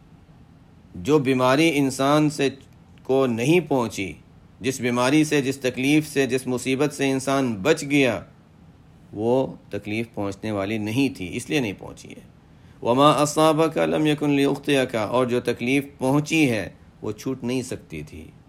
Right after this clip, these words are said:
وہ طے ہو چکی تھی، وہ چھوٹ نہیں سکتی تھی۔ کتنا پختہ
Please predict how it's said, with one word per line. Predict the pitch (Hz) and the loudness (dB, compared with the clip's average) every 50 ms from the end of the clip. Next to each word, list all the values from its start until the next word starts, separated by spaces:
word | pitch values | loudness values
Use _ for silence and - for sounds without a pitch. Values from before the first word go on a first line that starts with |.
| - - | -16 -8
وہ | 107 120 | -4 -4
طے | 123 - 170 185 185 | -4 -2 0 0 4
ہو | 165 156 147 | 4 4 2
چکی | - 120 107 - 113 113 | 2 -2 -6 -4 -6 -6
تھی، | - 139 143 | -4 -2 -2
وہ | 135 131 120 | 0 -2 -2
چھوٹ | 120 - 143 139 127 - | -4 -4 -6 -6 -4 -2
نہیں | 127 123 110 95 | -4 -4 -4 -6
سکتی | - 80 - - 76 71 67 | -8 -12 -14 -14 -16 -16 -14
تھی۔ | - - 73 - - - - - - - - - - - - - - - - - - - - - - - - - - - | -14 -18 -18 -18 -20 -20 -20 -20 -20 -20 -20 -20 -20 -20 -20 -20 -20 -20 -20 -20 -20 -20 -20 -20 -20 -20 -20 -20 -18 -16
کتنا | - - - 139 139 | -14 -8 -4 -4 -4
پختہ | 135 139 - - - - 139 131 120 - - | -4 -4 -8 -10 -6 -2 0 0 0 -2 -6